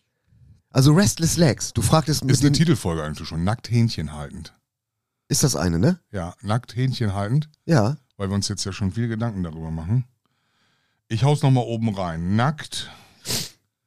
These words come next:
Speaker 2: nicht halbes Hähnchen, sondern Hähnchen halten.
Speaker 1: Ja.
Speaker 2: Und Hähnchen halten schreibe ich zusammen.
Speaker 1: Nackt und nicht haltend, sondern nackt Hähnchen halten.
Speaker 2: Wie, wird Hähnchen halten dann auseinandergeschrieben oder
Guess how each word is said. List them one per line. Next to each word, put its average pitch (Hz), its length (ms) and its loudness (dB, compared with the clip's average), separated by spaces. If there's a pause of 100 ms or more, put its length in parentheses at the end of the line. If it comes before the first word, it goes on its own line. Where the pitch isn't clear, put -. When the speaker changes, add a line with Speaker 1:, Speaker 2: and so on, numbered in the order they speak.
(520)
Speaker 2:
nicht 143 220 -2
halbes 95 440 0
Hähnchen, 73 400 -6
sondern 95 180 0
Hähnchen 110 540 0
halten. 69 320 -14 (320)
Speaker 1:
Ja. 87 280 0 (220)
Speaker 2:
Und 95 120 -6
Hähnchen 127 400 2
halten 135 240 -2
schreibe 131 280 -4
ich 123 60 -10
zusammen. 76 560 -8 (1160)
Speaker 1:
Nackt 135 320 0
und 147 160 4
nicht 165 260 6
haltend, 175 440 4
sondern 135 260 4
nackt 156 300 2
Hähnchen 160 380 4
halten. 90 420 0 (2500)
Speaker 2:
Wie, 117 300 0
wird 143 140 4
Hähnchen 135 540 4
halten 135 260 2
dann 123 100 2
auseinandergeschrieben 151 1000 2
oder 139 440 4